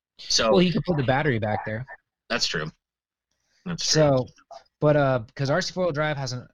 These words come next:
Speaker 2: the R C four-wheel drive R four ultimate scale single speed transmission, and basically this looks like a two-wheel drive transmission out of, like, you know, a two-wheel drive pickup truck. It's literally the bell housing, which you put your motor into, then there's the transmission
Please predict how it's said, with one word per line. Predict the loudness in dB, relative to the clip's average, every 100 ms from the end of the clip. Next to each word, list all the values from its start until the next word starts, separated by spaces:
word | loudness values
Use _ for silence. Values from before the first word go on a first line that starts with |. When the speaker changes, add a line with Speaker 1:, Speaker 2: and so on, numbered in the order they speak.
| -10
Speaker 2:
the | -6
R | -4
C | -6
four-wheel | -6 -4
drive | -4 -6 -6
R | -4 -4
four | -2 -2 -2
ultimate | -2 -4 -4 -8
scale | -6 -4 -2 -4
single | -6 -6 -6
speed | -4 -6 -6
transmission, | -6 -6 -6 -4 -4 -6
and | -6
basically | -2 -2 0 0
this | 2 0
looks | -2 -2
like | -2
a | -2
two-wheel | -2 -2
drive | 0 -2 -4
transmission | -6 -6 -2 -2 -2 -4
out | -4
of, | -4
like, | -4 -6 -8 _ -20 _ _ _ _
you | -2 0
know, | 2 0
a | -2
two-wheel | 0 0
drive | 2 0
pickup | -2 -4 -6
truck. | -8 -8 -12 -10
It's | -6 0
literally | 4 6 6 4
the | 2
bell | 2 2
housing, | 2 0 0 0
which | 0 -2
you | -4
put | -4 -4
your | -2 -2 -2 -4 _
motor | 0 2 2 0
into, | -2 -4 -2 -2 -4 _ _ _ _
then | 0 2
there's | 2 0
the |
transmission | -4 -2 0 0 0 0 -2 -4